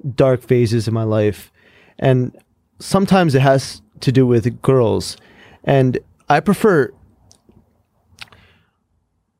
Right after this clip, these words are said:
every time I get in a relationship, I get into a relationship with somebody I like. And usually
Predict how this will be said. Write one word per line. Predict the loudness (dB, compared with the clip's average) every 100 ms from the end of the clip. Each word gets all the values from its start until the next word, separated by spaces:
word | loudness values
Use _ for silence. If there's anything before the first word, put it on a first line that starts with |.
| _
every | -2 2
time | 2
I | 2
get | 2 2
in |
a | 4
relationship, | 4 4 2 0 2
I |
get | 2
into | 2 0
a | 2
relationship | 2 2 -4 -4 -2 -2
with | -2
somebody | -2 0 0
I |
like. | 0 -2 -4 -10 -20 -20 -2
And | 2
usually | 4 4 4 2 0